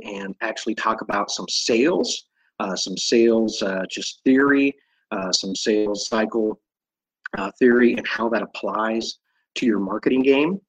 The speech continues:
uh, and what you should be taking into account from your sales when you actually go and construct your marketing campaign. Uh, but feel free to jump in with any questions whatsoever. Uh, I'd be happy to talk about everything, uh, or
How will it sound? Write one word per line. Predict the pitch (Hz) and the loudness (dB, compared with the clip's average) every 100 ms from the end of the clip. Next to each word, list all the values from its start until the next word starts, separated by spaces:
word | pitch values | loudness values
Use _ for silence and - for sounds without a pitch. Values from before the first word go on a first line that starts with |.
| _ _ _ | _ _ _
uh, | 107 95 | -4 -2
and | 92 95 | -4 -4
what | 104 | -4
you | 110 | -2
should | 104 | -4
be | 101 | -4
taking | - 101 104 | -4 -2 0
into | 104 98 | 2 2
account | - 110 101 104 _ | 2 0 0 0 _
from | 101 92 | -2 -2
your | 87 | -2
sales | - 151 139 123 98 104 | 2 6 6 6 4 2
when | 101 | 2
you | 98 | 4
actually | 95 98 - 98 | 2 0 -2 -2
go | 92 98 98 92 | 2 2 4 2
and | 92 92 90 - | -4 -8 -8 -10
construct | 95 - 104 92 - | -8 -4 -2 -2 -6
your | 90 | -2
marketing | 101 113 104 - | 0 0 -4 -4
campaign. | 92 - 92 80 _ _ _ _ | -14 -12 -14 -14 _ _ _ _
Uh, | 104 98 - | 0 2 4
but | 139 - | 4 4
feel | - 131 131 | 4 6 6
free | - - 120 123 | 4 4 6 6
to | 123 117 110 110 104 _ _ _ _ _ | 4 4 6 6 0 _ _ _ _ _
jump | 117 113 113 | 0 2 2
in | 120 | 2
with | 110 - | 2 0
any | 117 117 | -4 -4
questions | 113 - 113 - 110 107 - | -2 0 0 0 -4 -6 -4
whatsoever. | 113 110 - 101 - 107 110 113 107 - _ _ _ | -4 -2 -2 -4 -2 -2 2 2 2 -4 _ _ _
Uh, | 104 95 | -4 -2
I'd | 92 | -4
be | 95 | -6
happy | 113 113 110 | -4 -2 -2
to | 101 | 0
talk | 113 101 | 0 0
about | 104 98 95 | 0 0 0
everything, | 101 113 107 117 104 104 - _ _ | 0 0 2 2 2 -2 -8 _ _
uh, | - 92 | -6 -6
or | 87 | -4